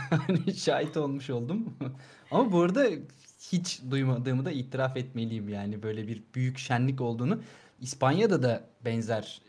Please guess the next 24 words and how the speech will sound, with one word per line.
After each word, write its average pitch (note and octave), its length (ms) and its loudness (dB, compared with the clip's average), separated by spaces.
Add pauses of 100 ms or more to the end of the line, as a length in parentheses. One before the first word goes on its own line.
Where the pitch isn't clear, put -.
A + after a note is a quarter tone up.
özellikle G#2+ 460 -6
Barcelona'da A2+ 500 -2
vesairede A#2 540 -2
etkinlikler C3 560 -4
olduğunu C#3+ 400 -4
biliyorum E3 340 -2
ama A3+ 300 0 (300)
bu E3 80 -10
tarz, D3 340 2
ben, B2 200 0
ben C3 180 2
bir C3 60 -8
siyasi B2+ 360 -6
partilerin C#3+ 540 0
de D#3+ 100 -4
katıldığı C3+ 540 0
büyük B2 300 0 (400)
mahalle A2+ 440 0
etkinlikleri G#2+ 760 -4
vesaireler A2 540 -2
oluyor. B2 320 -2 (540)
Fakat C3+ 320 -8
bizzat C#3 480 -2
bir - 300 -10